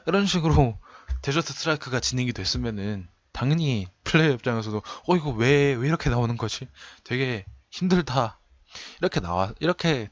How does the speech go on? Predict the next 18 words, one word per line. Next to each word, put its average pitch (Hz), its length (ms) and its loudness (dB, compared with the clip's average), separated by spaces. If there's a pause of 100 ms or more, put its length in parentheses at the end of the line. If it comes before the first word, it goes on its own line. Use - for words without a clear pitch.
(100)
됐을 135 280 0
거예요. 104 400 0
똑같아요. 110 560 -2 (3250)
그러니까 87 320 -6 (320)
장르 175 420 2
첫 - 140 -6
시작은 175 400 0
아닌 101 220 -4
건 135 100 0
맞는데, 95 640 -4 (800)
근데 117 200 -4
그러니까 95 440 -4 (320)
이런, 165 480 4 (160)
이런 175 220 8
장르를 135 380 4
소화하려면은 170 1400 2 (720)
신규 202 420 2
아이피보다는 151 720 2